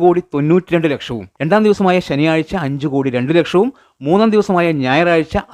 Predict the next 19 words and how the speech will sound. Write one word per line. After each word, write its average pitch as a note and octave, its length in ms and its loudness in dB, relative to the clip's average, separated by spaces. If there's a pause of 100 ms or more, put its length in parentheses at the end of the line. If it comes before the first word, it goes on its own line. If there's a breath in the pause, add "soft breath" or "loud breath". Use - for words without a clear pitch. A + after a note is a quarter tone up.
അഞ്ച് F#3 280 2
കോടി C#3 240 2 (240)
അമ്പത്തി D3+ 380 -2 (120)
ആറ് E3 320 2
ലക്ഷവുമാണ് A#2 480 -6 (100)
നേടിയെടുത്തത്. A2+ 480 -6 (160)
തീർച്ചയായും A#3 460 2
ഞായറാഴ്ച F#3+ 500 0 (220)
കേരളത്തിൽ F#3 500 2
കളക്ഷൻ D3+ 340 -2
കൂടിയിട്ടുണ്ടെങ്കിലും B2+ 640 -4
വിദേശ D3+ 280 -4
രാജ്യങ്ങളിലെ D#3+ 560 -2
കളക്ഷൻ F#3+ 420 -6
താഴേക്കാണ് C3 560 -4
പോയത് B2+ 260 0 (220)
എന്നുള്ളതും A2+ 440 -8 (100)
എല്ലാവരെയും A2 500 -4
ഓർമ്മപ്പെടുത്തുന്നു. E3+ 520 0